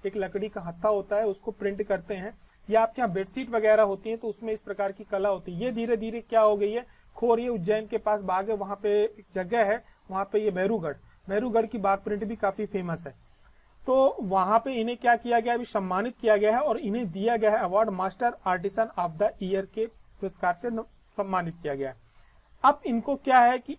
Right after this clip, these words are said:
इन्होंने ये जो पुरस्कार जी-, जीता है, ये शिल्प ग्राम संगठन के द्वारा ये दिया जाता है और ये क्या है, विश्व शिल्प ग्राम परिषद की एक राष्ट्रीय इकाई है। इसके अलावा मध्य प्रदेश के जो ये, अ, मुबारक खत्री हैं, बहुत सारे पुरस्कार जीत चुके हैं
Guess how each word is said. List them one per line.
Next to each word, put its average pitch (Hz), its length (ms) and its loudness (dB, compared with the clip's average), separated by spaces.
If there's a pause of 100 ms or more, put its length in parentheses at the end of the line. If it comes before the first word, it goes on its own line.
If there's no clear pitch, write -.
इन्होंने 214 360 -2
ये 240 180 -4
जो 247 80 -8
पुरस्कार 214 500 0
जी-, 202 180 -8
जीता 185 340 2
है, 202 200 0
ये 226 140 -8
शिल्प 254 420 -8
ग्राम 202 260 -2
संगठन 196 540 -6
के 226 120 -2
द्वारा 196 240 2
ये 208 140 0
दिया 175 300 0
जाता 190 320 0
है 190 200 -2 (420)
और 175 200 2
ये 214 320 0
क्या 226 200 4
है, 226 100 4
विश्व 226 300 -6
शिल्प 240 280 -10
ग्राम 208 240 0
परिषद 208 360 -2 (120)
की 226 80 -4
एक 226 120 -4
राष्ट्रीय 190 400 -4
इकाई 160 280 -2
है। 147 140 -4 (500)
इसके 254 240 0
अलावा 269 320 6
मध्य 240 260 2
प्रदेश 247 440 -4
के 240 160 0
जो 214 160 -2
ये, 202 400 2
अ, 175 120 -4
मुबारक 185 460 0
खत्री 208 340 -4
हैं, 226 240 -4 (560)
बहुत 196 300 2
सारे 254 200 4
पुरस्कार 233 520 2
जीत 202 280 -4
चुके 226 260 -6
हैं 226 220 -4